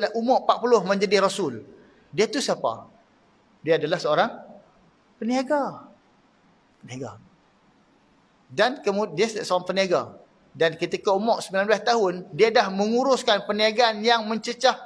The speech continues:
apa, ratus ribu punya. Ratus ribu ringgit. Ada setengah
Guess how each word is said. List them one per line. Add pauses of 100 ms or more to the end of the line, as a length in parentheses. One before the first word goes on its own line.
(300)
apa,
ratus
ribu
punya. (420)
Ratus
ribu
ringgit.
Ada
setengah